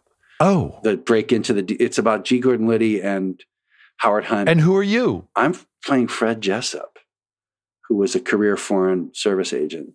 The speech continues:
Speaker 2: you know, for-,
Speaker 1: Oh,
Speaker 2: Foreign Service
Speaker 1: wow.
Speaker 2: officer in the United States. And I'm,
Speaker 1: Oh, that's
Speaker 2: I'm playing
Speaker 1: great.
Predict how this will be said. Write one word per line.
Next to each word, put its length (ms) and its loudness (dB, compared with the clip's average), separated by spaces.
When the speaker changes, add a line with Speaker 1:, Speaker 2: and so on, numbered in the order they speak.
Speaker 2:
you 60 0
know, 80 0
for-, 260 0
Speaker 1:
Oh, 80 4
Speaker 2:
Foreign 180 2
Service 240 2
Speaker 1:
wow. 100 2
Speaker 2:
officer 180 -4
in 80 -4
the 60 -4
United 220 -4
States. 400 -4
And 140 2
I'm, 200 0
Speaker 1:
Oh, 100 2
that's 260 0
Speaker 2:
I'm 180 0
playing 280 2
Speaker 1:
great. 180 -6